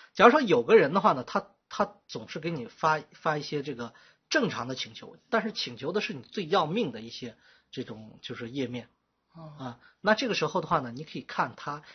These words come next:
Speaker 1: 一秒钟或者是在多长时间之内给你发了多少条请求。那你看啊，我用I P A D，就是I P A D D，这是一个变量的名字，我这边定义变量嘛。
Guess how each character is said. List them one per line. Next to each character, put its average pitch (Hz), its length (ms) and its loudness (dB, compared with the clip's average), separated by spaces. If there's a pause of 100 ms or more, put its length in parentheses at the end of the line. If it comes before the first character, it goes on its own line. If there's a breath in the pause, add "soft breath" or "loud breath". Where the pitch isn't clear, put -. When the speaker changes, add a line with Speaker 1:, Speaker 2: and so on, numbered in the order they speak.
(140 loud breath)
Speaker 1:
一 220 160 -2
秒 131 280 -6
钟 165 240 -2
或 165 140 -8
者 123 140 -6
是 - 260 -10
在 156 220 0
多 226 220 0
长 180 160 0
时 170 120 -8
间 180 180 -2
之 185 140 -8
内 135 120 -4 (220 loud breath)
给 175 120 -6
你 151 80 -6
发 202 260 2
了 170 80 2
多 254 200 0
少 202 80 4
条 - 180 -12
请 - 180 -18
求。 - 180 -18 (540 soft breath)
那 190 160 4
你 139 100 -4
看 143 160 0
啊， 117 160 -6 (260 soft breath)
我 147 120 -2
用 185 240 0
I 202 240 10
P 208 460 -4 (340)
A 185 160 0
D， 190 160 -4
就 - 220 -10
是 190 120 0
I 208 200 6
P 202 160 2
A 202 80 4
D 208 100 -4
D， 190 160 -8
这 175 120 -4
是 180 100 -6
一 156 40 -6
个 160 80 -4
变 196 220 2
量 160 200 0
的 117 60 -8
名 110 240 -12
字， - 240 -14 (180)
我 127 100 -12
这 139 100 -10
边 160 200 0
定 165 160 -4
义 143 60 -6
变 165 160 0
量 165 220 0
嘛。 - 100 -18